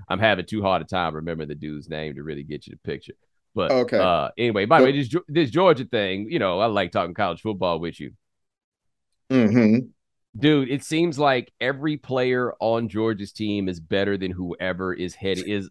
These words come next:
Speaker 1: head up against them.
Speaker 2: Um, I mean, what? I, so I thought, didn't they, they, so they had five players off that defense drafted in the first round last year, right?
Speaker 1: Yes.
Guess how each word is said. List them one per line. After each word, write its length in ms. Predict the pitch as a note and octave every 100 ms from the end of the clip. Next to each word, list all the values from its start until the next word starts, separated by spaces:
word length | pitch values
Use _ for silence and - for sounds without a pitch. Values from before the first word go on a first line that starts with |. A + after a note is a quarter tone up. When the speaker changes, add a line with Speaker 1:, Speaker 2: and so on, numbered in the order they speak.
| -
Speaker 1:
head 240 | A2+ G2
up 200 | F#2+ -
against 420 | F#2+ F#2 F2 E2 -
them. 180 | G1+ - _ _ _ _ _ _ _ _ _
Speaker 2:
Um, 1000 | C#3+ D3 D3+ D3 C#3+ C#3 C3+ C3 B2+ A#2 A2+ - _ - _ _ _
I 80 | C#3
mean, 680 | C#3 C#3 C3 A#2+ A2+ A2 - _ _ _ _ _ _ _ _ -
what? 540 | B2 F3 G#3 - - - _ _ _ _ _ _ _
I, 80 | E3+
so 140 | G3+
I 140 | E3 F3+
thought, 360 | A3 G3 - _
didn't 480 | E3 D3 C#3 C3+ G#3+
they, 120 | A3+
they, 220 | - C#3+ D#3
so 100 | -
they 100 | D#3
had 180 | F3 A#2
five 260 | - B2+ A#2
players 420 | B2+ G#2 F#2+ F#2
off 160 | G2 G#2
that 160 | G2+
defense 320 | F#2+ G2 G2 F2
drafted 300 | G2 F2+ F2
in 60 |
the 60 | D#2+
first 260 | G2+ E2+
round 180 | F#2 D#2+
last 220 | D2 C#2+
year, 160 | G#2+ D#2+
right? 160 | F2 - _ _ _ _
Speaker 1:
Yes. 380 | G#2+ - - -